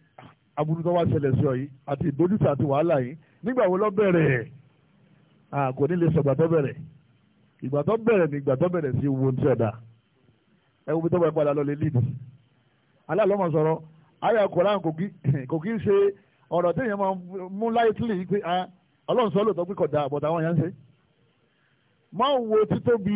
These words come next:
ọ̀rọ̀. Wọ́n ní ẹni tó sọ̀rọ̀ yìí ni kò ṣe kí ni? Kó wò. Ọlọ́run wà láàrin, Ọlọ́run mọ́sá bẹ́ẹ̀ ní kọ̀ọ̀kan wá dúró. Ó lé agbára Ọlọ́run ọba wa. Gbogbo ètò ṣètọ́n lérí wa, òun náà ni pé ó fẹ́ gbẹ̀san.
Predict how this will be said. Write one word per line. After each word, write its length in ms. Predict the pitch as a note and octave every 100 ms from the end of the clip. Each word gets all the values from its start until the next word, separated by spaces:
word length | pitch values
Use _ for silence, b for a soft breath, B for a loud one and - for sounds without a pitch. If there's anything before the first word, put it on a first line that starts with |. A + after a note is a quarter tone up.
| G3+
ọ̀rọ̀. 280 | F#3+ E3 D3+ C3+
Wọ́n 200 | G3+ B3+
ní 80 | B3
ẹni 180 | A3 G#3+
tó 80 | B3
sọ̀rọ̀ 200 | A#3 F#3+
yìí 60 | F3
ni 60 | F#3+
kò 80 | G3
ṣe 120 | F3
kí 100 | F#3+ G#3
ni? 120 | G3+ G#3+ - - D#3+ - _ _
Kó 60 | B3+
wò. 220 | C4+ A3 C3+ - _ _ _ _ _ _ _ -
Ọlọ́run 220 | E3+ D3+
wà 80 | D3
láàrin, 220 | E3+ D#3
Ọlọ́run 160 | E3+
mọ́sá 180 | E3 D3+
bẹ́ẹ̀ 140 | D3 D#3
ní 60 |
kọ̀ọ̀kan 280 | D3+ C#3 C3+
wá 80 | C#3+
dúró. 400 | C#3 D#3 C#3 C3 - - _ _ _ _ _ - _
Ó 100 | C#3
lé 80 | C#3+
agbára 300 | C3 C#3 B2+
Ọlọ́run 220 | C#3 B2
ọba 140 | A#2+ A#2
wa. 140 | A2+ G#2+ - - b b b b b b b _ F3
Gbogbo 300 | G3+ F#3+ G3 G3 G3 F#3 - _ _ -
ètò 200 | D#3+ F#3+
ṣètọ́n 400 | F3+ D3+ D#3 G3
lérí 220 | D#3+ D#3+ D#3+
wa, 140 | D#3 D#3 - - _ b b b -
òun 200 | C3+ F3+
náà 160 | G3 D#3
ni 100 | D#3
pé 140 | E3 E3+ F3 - _
ó 120 | E3+
fẹ́ 160 | F3 F#3+
gbẹ̀san. 380 | E3+ C3+ C3+